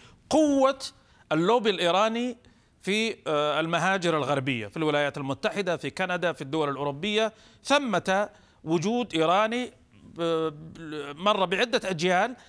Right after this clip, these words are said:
هذا الوجود وهم متجنسين بجن-، جنسيات هذه الدول، آه،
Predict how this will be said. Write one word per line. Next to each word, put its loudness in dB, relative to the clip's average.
هذا 4
الوجود 0
وهم 0
متجنسين -2
بجن-، -4
جنسيات -4
هذه -2
الدول، 0
آه، 0